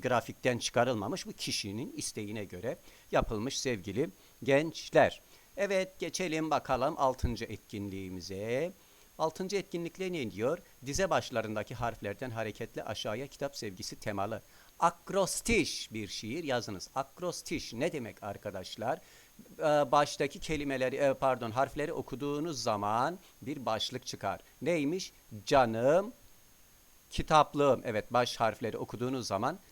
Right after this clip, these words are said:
canım kitaplığım olur. Can verir kitap okumak, artık dünyam çok renkli. Ne yapıp edip bas-, başlamalı kitaplara şeklinde başlayıp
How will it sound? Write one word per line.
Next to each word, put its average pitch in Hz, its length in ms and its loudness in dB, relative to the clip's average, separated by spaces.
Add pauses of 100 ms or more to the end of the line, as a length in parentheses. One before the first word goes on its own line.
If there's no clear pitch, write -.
(120)
canım 113 440 0 (180)
kitaplığım 113 640 -4
olur. 90 340 -12 (240)
Can 151 280 2
verir 143 220 -4
kitap - 360 -2
okumak, 143 420 -2 (220)
artık - 460 -4
dünyam 110 360 -4
çok 139 280 -8
renkli. 101 440 -6 (240)
Ne 165 340 -2 (140)
yapıp 113 440 -2 (180)
edip 107 260 -6 (260)
bas-, 101 540 -2 (100)
başlamalı 110 640 0
kitaplara 104 500 -6
şeklinde 101 500 -8
başlayıp 110 460 -4